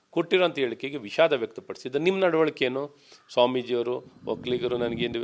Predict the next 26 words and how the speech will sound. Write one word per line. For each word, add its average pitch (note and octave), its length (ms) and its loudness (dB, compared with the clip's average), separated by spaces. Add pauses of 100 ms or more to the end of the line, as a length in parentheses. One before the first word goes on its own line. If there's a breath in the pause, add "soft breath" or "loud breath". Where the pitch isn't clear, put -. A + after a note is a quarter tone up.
ನಿಮ್ B2 300 -4
ಹೇಳಿಕೆ C3+ 360 2
ಏನು? G#2 240 -6 (340 loud breath)
ಮೊದಲು B2 340 2 (400)
ಒಕ್ಕಲಿಗರ B2+ 480 0
ಸಮಾವೇಶಕ್ಕೆ B2 580 -2
ಹೋಗೋದು, A#2+ 540 -4 (240 soft breath)
"ನಂಗೊಂದು A2+ 260 -2
ಪೆನ್ನು B2 380 0
ಪೇಪರ್ A#2+ 380 -2
ಕೊಡಿ, A2 400 -2
ದಯವಿಟ್ಟು B2 380 0
ಅಧಿಕಾರ A2+ 380 0
ಕೊಡಿ, A2 380 -4
ದಯವಿಟ್ಟು B2 400 2
ಆಶೀರ್ವಾದ A2+ 440 0
ಮಾಡಿ, A2 480 -2 (360 loud breath)
ನಾನು A#2+ 300 4
ಇದು A#2+ 260 2
ಅದು" A2+ 200 2
ಅಂತ A2 140 -8
ಹೇಳೋದು. G2+ 300 -6
ಈಗ C3 180 -4
ಇದ್ದಕ್ಕಿದ್ದಾಗೆ A#2 800 -4 (340 loud breath)
ನೀವೇನು G#2 320 -2
ಪರವಾಗಿಲ್ಲ A#2 600 2